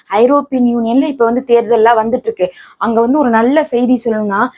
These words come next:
அங்க இருக்கக்கூடிய தலைமைகள்லாம் இப்ப தேர்தல்ல தோல்வி அடைந்திருக்காங்க. சொல்ல போனா முதல் இடம் இல்ல, இரண்டாவது இடம் இல்ல, மூன்றாவது இடத்துக்கு பின்தங்கப்பட்டிருக்காங்க. இப்ப ஆட்சி செஞ்சுட்டு இருக்காங்க ஒரு அஞ்சு வருஷமா அப்படின்டா, மறுபடியும் தேர்தல் வருது. ஆனா அந்த தேர்தல்ல அவங்க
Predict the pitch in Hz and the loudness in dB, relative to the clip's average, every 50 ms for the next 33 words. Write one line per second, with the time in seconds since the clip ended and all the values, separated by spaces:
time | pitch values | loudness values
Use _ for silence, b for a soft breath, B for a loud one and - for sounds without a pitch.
0 | b b b _ 208 233 254 254 269 262 - 269 262 - 247 240 233 233 226 - | b b b _ -2 0 2 2 2 2 0 -2 0 2 0 2 2 0 0 2
1 | 220 233 247 254 247 233 220 220 208 226 262 262 226 - 240 233 _ 233 240 254 | 0 2 2 2 0 0 0 0 0 2 0 0 -2 -2 -6 -2 _ 2 2 2
2 | 233 202 214 214 240 240 _ 226 226 269 277 254 247 226 208 202 208 196 185 185 | 2 0 0 0 0 0 _ 2 2 4 4 2 0 0 0 0 -2 -2 -4 -6
3 | _ 180 175 175 170 - b b b b - 220 233 262 277 269 - 247 269 269 | _ -8 -4 -4 -6 -8 b b b b 0 0 2 2 2 0 0 0 0 2
4 | 240 214 220 214 262 262 247 233 247 240 233 226 240 277 277 247 220 226 247 247 | 2 0 0 2 2 2 2 0 0 0 -2 -2 0 0 0 0 0 0 0 0
5 | 254 247 240 226 226 226 226 214 240 339 349 b b b b _ 220 233 269 294 | 0 0 0 -2 -2 -4 -6 -6 -6 -8 -10 b b b b _ 2 4 4 6
6 | 311 330 330 320 311 294 294 285 240 247 226 247 247 330 269 294 214 269 254 254 | 4 4 4 4 4 4 4 2 2 2 -2 -2 -6 -6 -10 -6 -2 0 0 0
7 | 262 247 240 233 226 - 214 190 208 196 214 202 190 185 165 - b b b b | 0 -2 -4 -6 -6 -6 -8 -8 -8 -14 -12 -10 -8 -8 -8 -8 b b b b
8 | b - 214 196 - _ - 294 254 220 233 269 269 285 277 262 269 240 226 233 | b -4 -4 -4 -4 _ 0 0 2 2 0 0 -2 -4 -4 -2 -2 -2 -2 -4
9 | - 208 - 233 220 247 262 262 233 214 214 214 220 214 214 214 - 233 226 240 | -6 -6 -4 -2 0 2 2 2 2 0 0 2 2 2 2 0 -2 0 0 2
10 | 233 214 185 214 226 202 180 175 220 285 B B B B B - 240 254 269 302 | 0 0 0 0 -2 0 0 0 -2 -2 B B B B B 0 2 4 4 4
11 | 294 285 - 247 254 254 240 240 233 220 220 233 240 208 190 214 294 302 B B | 2 2 4 2 2 2 2 0 0 0 0 0 0 0 0 -2 -2 -2 B B
12 | B B 220 247 277 277 254 233 220 - 240 269 285 277 269 269 262 262 247 240 | B B -2 0 2 2 2 2 0 2 4 4 4 4 2 0 2 2 0 0
13 | 233 214 | 0 0